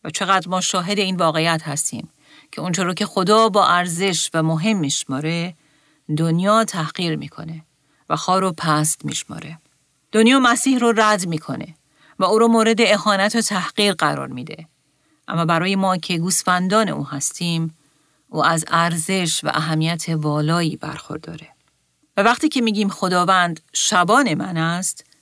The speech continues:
یعنی من متعلق به اون کسی هستم که دنیا او رو خوار و پست می‌شمره، ولی من به صدای او گوش خواهم داد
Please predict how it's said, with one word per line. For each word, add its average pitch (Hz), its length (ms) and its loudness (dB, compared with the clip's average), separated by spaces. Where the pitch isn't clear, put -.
یعنی 175 240 -2
من 196 180 2
متعلق 180 500 0
به 175 80 -2
اون 170 360 -4
کسی 233 340 0
هستم 170 540 0
که 196 120 0
دنیا 190 400 4
او 247 140 2
رو 240 120 2
خوار 240 300 2
و 240 80 2
پست 240 520 0
می‌شمره، 147 520 -6
ولی 165 160 0
من 202 360 2
به 190 80 -2
صدای 165 360 0
او 165 200 -2
گوش 160 300 -2
خواهم 143 380 -6
داد - 360 -12